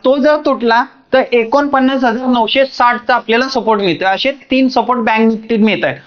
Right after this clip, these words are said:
वरच्या साईडला जर विचार केला, जर बँक निफ्टी वरती फिरला, पहिला रेझिस्टन्स असणार आहे, तो बावन्न हजाराचा असणार आहे. दुसरा रेझिस्टन्स असणार आहे, तो बावन्न हजार तीनशे ऐंशी चा असणार आहे. आणि जो तिसरा रेझिस्टन्स आपल्याला मिळतोय,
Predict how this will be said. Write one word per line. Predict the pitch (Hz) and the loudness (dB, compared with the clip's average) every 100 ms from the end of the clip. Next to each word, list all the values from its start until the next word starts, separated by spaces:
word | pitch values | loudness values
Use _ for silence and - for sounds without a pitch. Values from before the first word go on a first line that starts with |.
| - - - | -20 -6 0
वरच्या | 220 220 294 | 0 0 -4
साईडला | 294 285 277 294 | -2 -4 -4 -6
जर | 285 | -4
विचार | 277 247 269 262 | -6 -4 -2 -2
केला, | 262 214 220 - _ _ | 0 -2 -2 -8 _ _
जर | 180 247 | 2 2
बँक | 262 247 254 | 2 0 -2
निफ्टी | 262 247 277 | -4 -4 0
वरती | 269 262 269 | 2 0 -4
फिरला, | 254 262 226 233 - _ _ | -2 -2 -2 -6 -12 _ _
पहिला | 254 240 262 294 | 0 0 0 -2
रेझिस्टन्स | 277 262 285 277 262 | 0 0 0 0 0
असणार | 247 247 240 | 0 0 -2
आहे, | 240 240 | -2 -2
तो | 277 | -2
बावन्न | 214 226 233 262 | 0 2 2 2
हजाराचा | 254 226 214 185 196 | 0 -2 -4 0 0
असणार | 196 175 160 | 2 0 0
आहे. | 139 - _ _ _ - | -4 -8 _ _ _ -6
दुसरा | 226 220 262 | -4 0 0
रेझिस्टन्स | 285 277 262 285 285 277 269 | 0 -2 -2 -2 -2 0 0
असणार | 254 247 233 | 0 0 0
आहे, | 220 220 _ _ _ | -2 -4 _ _ _
तो | 254 | 2
बावन्न | 214 226 247 269 | 4 4 4 0
हजार | 262 277 - | -4 -8 -2
तीनशे | 254 226 294 294 240 | 2 2 2 0 0
ऐंशी | 214 226 247 294 | 0 0 0 0
चा | 285 | -2
असणार | 233 220 180 156 | -2 -6 -6 -6
आहे. | - - _ _ - | -6 -12 _ _ -2
आणि | 196 247 | 0 2
जो | 240 247 302 320 - _ - | 2 4 4 2 -4 _ -2
तिसरा | 254 - 294 302 294 | -2 -2 -2 -2 0
रेझिस्टन्स | 254 277 269 277 | 0 0 0 0
आपल्याला | 262 240 254 262 | 0 0 0 0
मिळतोय, | 247 208 240 | -2 0 0